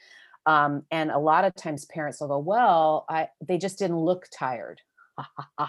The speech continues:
The, these little guys give terrible sleepy si-, if any, if any sleepy signals. If you wait and God, m-, maybe they yawn,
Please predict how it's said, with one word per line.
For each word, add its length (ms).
The, 340
these 360
little 180
guys 500
give 360
terrible 520
sleepy 400
si-, 260
if 180
any, 360
if 160
any 280
sleepy 340
signals. 520
If 140
you 180
wait 420
and 280
God, 400
m-, 360
maybe 220
they 140
yawn, 720